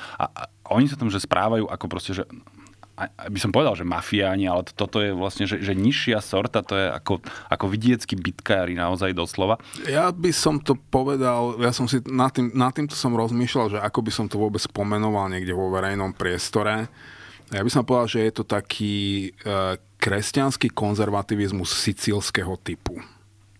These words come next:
Speaker 2: Lebo tí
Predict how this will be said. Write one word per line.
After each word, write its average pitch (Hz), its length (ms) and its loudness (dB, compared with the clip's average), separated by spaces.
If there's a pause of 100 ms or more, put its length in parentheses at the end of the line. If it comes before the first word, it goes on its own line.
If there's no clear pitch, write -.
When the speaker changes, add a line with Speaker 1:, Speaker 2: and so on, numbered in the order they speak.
(2000)
Speaker 2:
Lebo 101 320 0 (160)
tí 104 480 0